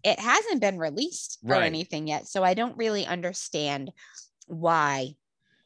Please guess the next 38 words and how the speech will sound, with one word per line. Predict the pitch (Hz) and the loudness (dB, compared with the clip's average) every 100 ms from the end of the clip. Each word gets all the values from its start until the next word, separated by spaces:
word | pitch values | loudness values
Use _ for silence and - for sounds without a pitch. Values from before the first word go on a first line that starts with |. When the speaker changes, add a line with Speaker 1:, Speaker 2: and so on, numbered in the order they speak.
| _ _ _ | _ _ _
Speaker 1:
all | 233 214 185 | 2 2 2
of | 165 | -2
a | |
sudden | 165 - 151 139 | -4 -4 -4 -4
Tower | - 170 156 151 | -4 0 2 2
of | 156 | -2
Terror | - 147 143 135 | -4 -2 -2 -2
has | - 147 151 | -2 -4 -4
reached | 170 147 - - - - | -8 -8 -6 -10 -10 -8
this | 156 - | -6 -6
level | 160 156 151 147 139 - | -8 -4 -2 -2 -4 -2
of, | 156 151 135 - - - - - _ _ _ _ - | -2 -2 -4 -14 -20 -20 -20 -20 _ _ _ _ -6
um, | 160 82 71 - _ | -4 -6 -14 -20 _
Speaker 2:
popularity | - 107 90 98 98 95 95 95 95 92 95 92 | -6 -6 -4 -2 0 2 2 2 2 2 2 2
or | 82 78 | 0 -2
just, | 180 87 | -2 0
Speaker 1:
Yeah. | 175 170 156 | 2 4 4
Speaker 2:
yeah. | 92 76 - - | 2 -2 -6 -14
So, | - 156 131 120 117 - | -2 4 4 4 2 -2
I, | 113 - | -4 -2
for | - | 2
me, | 117 143 139 123 - _ - | 4 6 4 2 -2 _ -4
Speaker 1:
Because | 104 - | -4 0
Speaker 2:
I, | 113 | 0
I | |
would | 127 123 | 4 4
only | 117 104 | 2 0
do | 107 | -2
forty-five | - 95 90 - 85 71 | 0 0 0 -2 -4 -4
minutes. | 78 76 - - | -10 -12 -10 -4
I, | 95 78 85 | -4 -4 -2
I | 98 110 | 0 2
understand | 117 123 - 123 113 107 | 2 0 0 0 0 0
that | |
you're | 92 98 | -2 -4
saying | - 98 92 | -2 -2 -2
that | 90 85 - | -2 -4 -2
the, | 82 80 | -2 -2